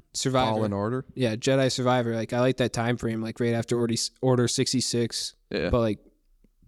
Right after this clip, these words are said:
Speaker 1: before there was, like, a Rebels Alliance or whatever. It's, it's cool. It's cool. And you get to customize your lightsaber, which is sick.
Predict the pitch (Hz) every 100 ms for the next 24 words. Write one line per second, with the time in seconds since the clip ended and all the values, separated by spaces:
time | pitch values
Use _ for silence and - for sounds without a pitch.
0 | _ 120 - 117 113 110 110 113 110 110
1 | 110 113 113 110 - - _ - _ -
2 | 113 113 113 - 110 113 113 113 - _
3 | _ _ _ _ _ _ _ _ - -
4 | - _ - - 117 110 - - _ _
5 | _ - - 117 113 139 120 - 120 -
6 | 110 113 107 107 - - - - - -
7 | - - - -